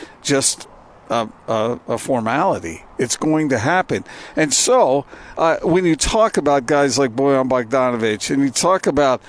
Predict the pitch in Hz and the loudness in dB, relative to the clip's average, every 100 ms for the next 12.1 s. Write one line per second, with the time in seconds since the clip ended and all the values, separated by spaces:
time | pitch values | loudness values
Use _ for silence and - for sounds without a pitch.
0 | - - 147 139 - - 135 135 123 117 | -16 -2 0 0 -4 -4 0 0 0 -2
1 | 113 120 127 120 160 185 - 139 143 131 | 0 0 -2 -2 0 0 0 0 2 0
2 | - - - 123 143 123 - 143 139 127 | -4 -20 -10 0 0 0 -2 0 2 2
3 | 123 120 120 123 120 127 127 123 151 139 | 2 0 0 -2 -2 -2 -2 2 2 2
4 | 131 127 127 123 117 113 113 107 131 123 | 4 4 4 2 2 0 -2 -4 -2 0
5 | 123 123 139 123 - - - - - - | 0 2 2 2 -2 -8 -16 -20 -14 -2
6 | 123 117 147 131 113 131 123 107 107 - | 0 0 0 -2 0 2 2 0 -6 -10
7 | - - - - 143 139 139 139 139 175 | -18 -20 -20 -10 0 2 4 2 0 -2
8 | - 170 185 160 160 135 139 120 - 196 | 0 0 0 0 0 2 0 -2 -2 -2
9 | - 147 - 156 135 143 139 123 127 202 | 0 -4 0 0 0 0 0 0 0 0
10 | 208 135 131 123 110 127 131 123 180 208 | 2 0 0 -2 0 2 2 0 0 0
11 | 147 - 143 143 - 202 262 269 139 131 | 0 0 -2 0 -2 0 2 2 2 2
12 | 151 | 2